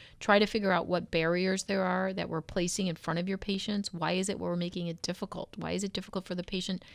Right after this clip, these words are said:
to schedule an appointment, or they don't have a requisition? All of these things make it difficult. Listen to different perspectives and listen with an open mind to make your own institution a stronger, healthier place.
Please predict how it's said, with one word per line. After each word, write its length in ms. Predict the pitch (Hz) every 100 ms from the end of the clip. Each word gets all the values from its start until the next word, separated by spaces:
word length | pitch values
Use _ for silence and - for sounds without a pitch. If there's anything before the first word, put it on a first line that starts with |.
| - - - - -
to 160 | 202
schedule 380 | - 196 180 185
an 80 | 180
appointment, 600 | 170 - 175 - - -
or 80 | 156
they 120 | 151
don't 180 | 185 180
have 120 | 180
a 60 |
requisition? 840 | 175 170 180 170 175 - - 147 156
All 240 | 151 175
of 80 | 180
these 220 | 190 185
things 340 | - 175 165 165
make 180 | 151
it 100 | -
difficult. 520 | - - - - - - _ _ - - - -
Listen 300 | 202 233 214
to 100 | 196
different 400 | 196 196 190 -
perspectives 760 | 185 - 170 - 208 208 208
and 120 | 175 175
listen 440 | 185 190 185 190 -
with 180 | 180
an 120 | 170 -
open 280 | 180 180 180
mind 380 | 160 160 175 185
to 80 | 185
make 220 | 170 -
your 160 | 165 -
own 160 | 220
institution 680 | 226 190 - 175 - 165 170 -
a 80 | 160
stronger, 520 | - 175 160 160 156
healthier 460 | 147 151 - 151
place. 500 | - - - - -